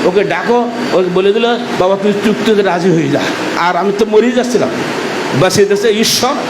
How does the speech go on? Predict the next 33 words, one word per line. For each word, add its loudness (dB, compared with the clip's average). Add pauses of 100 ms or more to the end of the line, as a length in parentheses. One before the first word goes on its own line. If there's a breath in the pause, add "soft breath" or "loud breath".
(200)
এখন 0
তুই 2
তো 4 (440)
ঠিক, 0
ঠিকঠাক 0
হ।" 2 (300)
ওইরকম 4
করোনায় 2
ধরবে 0 (420)
তোমার 2
এই, 2 (180)
এই 2 (140)
আবল 0
তবল 0 (100)
কিছু 0
হয় 2
না 0
আজকাল। 0 (1120)
কোন 2
দিক 0
দিয়ে 0
আল্লাহ 0
মারবে 2
ঠিক 0
নাই। 0 (320)
বেশি 2
বাড়াবাড়ি 2
আল্লাহর 0
সঙ্গে 0
লড়াই 0
করতে 0
যেও 0
না, -2